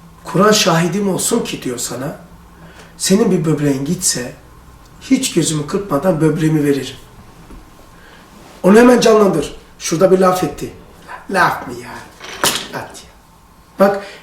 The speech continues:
geçmişteki iyiliğini, bugünkü kötülüğünü yok etti. Girdin mi? Onun için geçmişin veya geçmişin müsbet veya menfisi,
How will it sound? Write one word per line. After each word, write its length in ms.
geçmişteki 720
iyiliğini, 840
bugünkü 420
kötülüğünü 520
yok 200
etti. 280
Girdin 360
mi? 60
Onun 140
için 220
geçmişin 720
veya 600
geçmişin 520
müsbet 380
veya 160
menfisi, 600